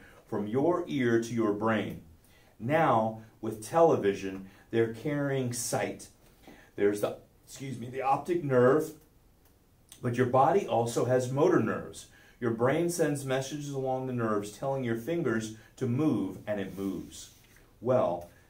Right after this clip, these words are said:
telephone wires do that too. As wonderfully complex as telephone system is, it is one drop compare-, compared to an ocean, compared to a human organism,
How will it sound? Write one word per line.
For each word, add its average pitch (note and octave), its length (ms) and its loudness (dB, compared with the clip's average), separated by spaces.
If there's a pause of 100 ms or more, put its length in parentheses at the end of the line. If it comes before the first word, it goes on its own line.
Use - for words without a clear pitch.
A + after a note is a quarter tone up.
telephone B2+ 580 4
wires G#2 380 4
do A2 160 -2
that A#2 260 2
too. D3+ 400 -4 (720)
As A2+ 200 -2
wonderfully E3 600 0
complex D#3+ 720 0
as B2 100 -6
telephone C#3+ 500 -2
system C3+ 380 -6
is, B2+ 400 -6 (320)
it A#2 100 -8
is A2+ 220 0
one D3+ 320 -2
drop D3+ 560 2 (300)
compare-, D3 580 -4 (120)
compared C#3+ 480 -4
to C3+ 300 -6
an A2+ 240 -8
ocean, E2+ 520 -4 (400)
compared B2 380 2
to B2 120 2
a A2 80 0
human D#3 400 -2
organism, F#2 720 -2